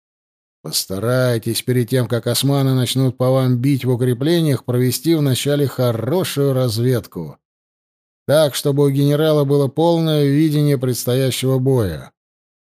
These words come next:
Но уж как вас конница турок выжмет к крепости,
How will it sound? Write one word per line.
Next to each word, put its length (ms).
Но 360
уж 140
как 300
вас 260
конница 640
турок 460
выжмет 500
к 160
крепости, 880